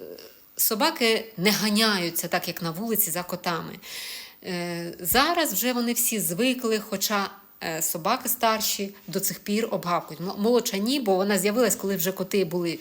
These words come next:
вона в, в нас, е, з'явилась. От. А, е, старші гавкають, але ж вони їх не їдять. І навіть якщо якусь кішечку, ось цю стареньку, Барса зажме десь в куточку, то це схоже, скоріш за все, знаєте, на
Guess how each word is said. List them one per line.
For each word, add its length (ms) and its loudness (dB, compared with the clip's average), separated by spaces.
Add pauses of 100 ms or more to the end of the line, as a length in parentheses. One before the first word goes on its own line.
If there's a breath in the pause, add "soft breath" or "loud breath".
(160 loud breath)
вона 240 0
в, 60 -4 (420)
в 40 -4
нас, 420 2
е, 260 -6
з'явилась. 520 -2 (840 loud breath)
От. 360 -4 (160)
А, 400 2 (120)
е, 340 0
старші 560 2
гавкають, 760 0 (100)
але 220 2
ж 80 -4
вони 220 2
їх 200 -2
не 100 -2
їдять. 460 -6 (260)
І 80 0
навіть 240 4
якщо 300 2
якусь 360 2
кішечку, 580 -2
ось 180 0
цю 240 -2 (160 loud breath)
стареньку, 800 0
Барса 380 2
зажме 520 0
десь 200 2
в 40 -10
куточку, 640 -6 (360 loud breath)
то 360 2
це 380 -2
схоже, 320 -4
скоріш 340 -2
за 160 0
все, 240 0
знаєте, 340 -6
на 260 -6